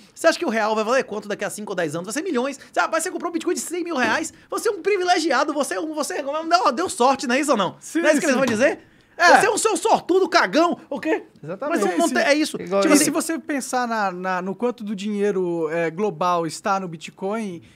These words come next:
Speaker 2: que é uma
Speaker 3: É menos
Speaker 2: fração,
Speaker 3: que o
Speaker 2: é uma
Speaker 3: market cap do
Speaker 1: e
Speaker 3: ouro,
Speaker 1: tem
Speaker 3: pô.
Speaker 2: você tem uma alta,
Speaker 1: E tem
Speaker 2: ah, uma alta condição disso aí aumentar exponencialmente
Speaker 3: E tem
Speaker 2: várias
Speaker 3: menos de
Speaker 1: E
Speaker 3: um
Speaker 1: tem a
Speaker 2: vezes.
Speaker 3: trilhão de
Speaker 1: questão
Speaker 3: dólares no, no, nas criptomoedas inteiras, né? Em todas as cripto, e tem um monte de golpe aí.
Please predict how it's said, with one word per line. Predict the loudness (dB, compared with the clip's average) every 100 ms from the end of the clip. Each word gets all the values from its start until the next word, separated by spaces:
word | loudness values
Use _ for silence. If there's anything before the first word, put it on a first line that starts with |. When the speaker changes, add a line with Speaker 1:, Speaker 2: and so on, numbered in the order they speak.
| _
Speaker 2:
que | -6
é | -4
uma | -4
Speaker 3:
É | 0 0
menos | 2
Speaker 2:
fração, | 4 4
Speaker 3:
que | 4
o |
Speaker 2:
é | 6
uma | 6
Speaker 3:
market | 4
cap | 2 2
do | 2
Speaker 1:
e | 4
Speaker 3:
ouro, | 6
Speaker 1:
tem | 4 2
Speaker 3:
pô. |
Speaker 2:
você | 0 -2
tem | -4 -2 0
uma | 2 4
alta, | 6 6 4 4 4 4
Speaker 1:
E |
tem | 4 2
Speaker 2:
ah, | 4 4 2
uma | 2 2
alta | 2 0
condição | -2 -2 -2 -4
disso | -6 -2
aí | -2 0
aumentar | -2 -4 -2 -2
exponencialmente | -2 -4 -6 -4 -4 -4 -4
Speaker 3:
E |
tem | 0
Speaker 2:
várias | 2 2
Speaker 3:
menos | 2
de | 2
Speaker 1:
E |
Speaker 3:
um |
Speaker 1:
tem | 2
a |
Speaker 2:
vezes. | 4 4
Speaker 3:
trilhão | 4
de |
Speaker 1:
questão | 4 4
Speaker 3:
dólares | 4 2 -2
no, | -4 -4
no, | -4 -2 -2
nas | -2 -6
criptomoedas | -6 -6 -2 -2 -2 -6
inteiras, | -6 -2 0 0 -2
né? | -4 -8 -10
Em | -6
todas | -4 -2 -4
as | -6
cripto, | -8 -10 -10
e | -10
tem | -8 -6
um | -4
monte | -4 -4
de | -2
golpe | 0 0
aí. | -2 -4